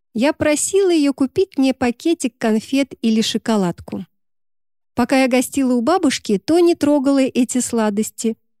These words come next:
и в конце каникул возвращалась домой с десятками лакомых пакетиков. Уже дома я пересчитывала конфеты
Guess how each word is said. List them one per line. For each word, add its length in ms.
и 100
в 100
конце 360
каникул 720
возвращалась 800
домой 460
с 100
десятками 840
лакомых 680
пакетиков. 760
Уже 280
дома 340
я 180
пересчитывала 880
конфеты 640